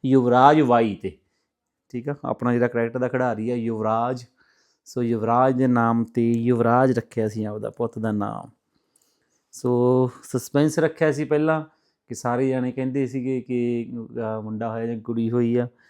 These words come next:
ਥੋੜ੍ਹਾ ਸਸਪੈਂਸ ਸੀਗਾ, ਅਸੀਂ ਇੱਕਦਮ ਦੱਸਣਾ ਨਹੀਂ ਚਾਹੁੰਦੇ ਸੀ, ਹਨਾ, ਕਿ ਜਲਦੀ, ਜਲਦੀ, ਜਲਦੀ, ਜਲਦੀ, ਜਲਦੀ, ਜਲਦੀ। ਸਾਨੂੰ ਕਈ ਅਕਸਰ ਕਹਿ ਦਿੰਦੇ, "ਬਾਈ ਤੁਸੀਂ ਹਰੇਕ ਚੀਜ਼ ਨਾ ਸ਼ੇਅਰ ਕਰਿਆ ਕਰੋ।"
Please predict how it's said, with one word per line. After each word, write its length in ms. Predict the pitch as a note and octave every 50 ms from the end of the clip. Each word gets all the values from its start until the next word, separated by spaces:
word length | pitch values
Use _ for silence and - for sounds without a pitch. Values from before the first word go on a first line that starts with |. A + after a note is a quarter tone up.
| _ _ _ _ -
ਥੋੜ੍ਹਾ 160 | C3 D#3 E3+
ਸਸਪੈਂਸ 460 | E3 D#3+ C3 A#2+ - D3 D3 D#3 C#3+
ਸੀਗਾ, 500 | C#3 C3 - D3+ C#3+ D3+ D#3 D3+ D3+ C3+
ਅਸੀਂ 240 | A#2+ - C3+ C3 C3
ਇੱਕਦਮ 340 | B2+ - A#2+ A#2+ B2 B2 A2
ਦੱਸਣਾ 320 | A#2 - - C#3 C#3 C#3
ਨਹੀਂ 120 | C3+ C3
ਚਾਹੁੰਦੇ 320 | A2+ C3 B2 B2+ C3+ C#3 B2+
ਸੀ, 180 | A#2 A#2+ A2+
ਹਨਾ, 200 | A2 A2+ C3 C3+ C3+ _ _ _ _ _ _ _ _ _ _ _
ਕਿ 380 | A2+ A2+ G#2+ G#2+ G#2 - - -
ਜਲਦੀ, 340 | G#2+ A#2 C#3 D3 D3 D#3 D#3+
ਜਲਦੀ, 280 | D3 C#3+ C#3 B2+ B2+ B2
ਜਲਦੀ, 260 | C3 C3+ C3 B2+ C3
ਜਲਦੀ, 340 | B2+ B2+ B2 B2 A#2+ A#2+ A#2+
ਜਲਦੀ, 280 | A#2+ A#2 A#2 A2+ A#2
ਜਲਦੀ। 140 | A2+ A2+ A2+
ਸਾਨੂੰ 200 | A2 A#2 A2+ A2+
ਕਈ 240 | - B2+ C3 C3+ C3+
ਅਕਸਰ 280 | C3 A#2+ - - C#3 A#2+
ਕਹਿ 160 | - B2+ B2
ਦਿੰਦੇ, 240 | B2 B2 B2 A#2+ A2+
"ਬਾਈ 140 | A2+ A#2
ਤੁਸੀਂ 200 | A#2 A#2 A#2+ A#2
ਹਰੇਕ 240 | A2+ A2 A2 A2+ A2
ਚੀਜ਼ 260 | A2+ A2 G#2+ A2 A2
ਨਾ 220 | A2+ A2 G#2+ G#2+ A2
ਸ਼ੇਅਰ 260 | G#2+ - A#2+ A#2 A#2+
ਕਰਿਆ 280 | A#2 A#2 A2 A2 A2 G#2
ਕਰੋ।" 240 | A2 A2 A2+ A2+